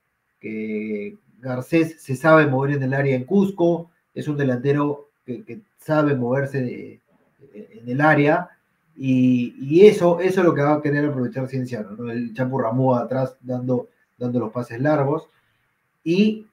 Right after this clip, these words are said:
creo que Universitario va a tener, eh, opciones,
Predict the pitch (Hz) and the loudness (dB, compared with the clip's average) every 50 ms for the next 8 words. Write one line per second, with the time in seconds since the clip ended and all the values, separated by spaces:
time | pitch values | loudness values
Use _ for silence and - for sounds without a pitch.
0 | _ _ 165 165 180 190 185 - - 160 147 139 139 131 127 123 - 139 131 131 | _ _ 4 4 6 4 4 2 2 0 0 2 2 0 -2 -2 -4 -8 -2 0
1 | 160 165 165 175 175 160 143 131 139 156 160 160 160 151 147 151 151 151 147 - | 2 2 2 2 0 0 -2 0 0 0 0 0 0 -2 -2 -2 -2 -2 -4 -6
2 | - _ _ _ _ _ _ 107 95 - - - - 135 131 - - 160 156 151 | -14 _ _ _ _ _ _ -20 -20 -20 -20 -14 -10 -10 -10 -4 0 0 0 2
3 | 160 190 208 214 - - | 2 0 -2 -4 -4 -10